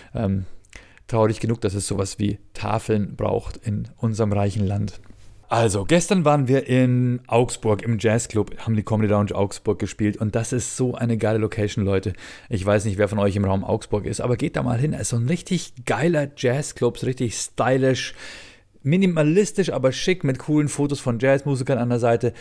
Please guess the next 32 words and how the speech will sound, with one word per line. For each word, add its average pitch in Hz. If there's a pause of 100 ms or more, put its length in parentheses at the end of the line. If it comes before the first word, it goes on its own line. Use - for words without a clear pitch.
(160)
Genauso 147
stelle 131
ich 117
mir 120
eigentlich 120
einen -
Comedy-Club 110
vor. 104
Und 117
ich 113
finde, 165 (1300)
Jazzclub 190
und 127
Comedy-Club, 170
das 123
sind -
eigentlich 143 (200)
zwei 127
Dinge, 170
die 120
gut 226
zusammenpassen. 113 (360)
Es -
ist 170
nur 156
sehr, 151
sehr 127
schwer, 127 (380)
Jazzclub-Betreiber 117
davon 113
zu -
überzeugen, 127